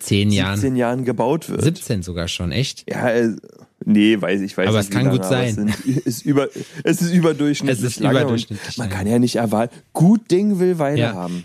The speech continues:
Speaker 1: der hat hi-, das,
Speaker 2: Das weißt
Speaker 1: das
Speaker 2: du.
Speaker 1: ist ein gute deutsches, ein gutes deutsches Motto, gut Ding will Weile, will Weile haben und, äh,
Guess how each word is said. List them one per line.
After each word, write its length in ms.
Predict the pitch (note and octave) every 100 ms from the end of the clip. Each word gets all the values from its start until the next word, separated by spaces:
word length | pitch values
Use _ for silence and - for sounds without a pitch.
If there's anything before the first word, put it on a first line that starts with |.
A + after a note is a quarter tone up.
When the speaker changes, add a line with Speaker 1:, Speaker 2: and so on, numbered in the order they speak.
| -
Speaker 1:
der 120 | G#2+
hat 140 | C3+ -
hi-, 140 | -
das, 280 | A2+ A2 -
Speaker 2:
Das 180 | A2 -
weißt 220 | F2 G2+
Speaker 1:
das 140 | B2+ C#3
Speaker 2:
du. 60 |
Speaker 1:
ist 240 | C3+ - -
ein 260 | A2 A2+
gute 300 | A2 C#3+ -
deutsches, 480 | G#2+ A2 A2+ - - -
ein 140 | G#2
gutes 280 | A2+ B2+ A2+
deutsches 360 | A2 G2+ - -
Motto, 240 | B2+ C3+
gut 280 | A#2+ C3 C3
Ding 160 | B2
will 180 | A#2+ A#2
Weile, 300 | A2+ A2+ A#2+ -
will 460 | A2+ A2+ G2+ A2 A2
Weile 280 | A2 A2+
haben 240 | A2+ A2 A2+
und, 320 | F#2+ G2 -
äh, 320 | G#2 G2 G2+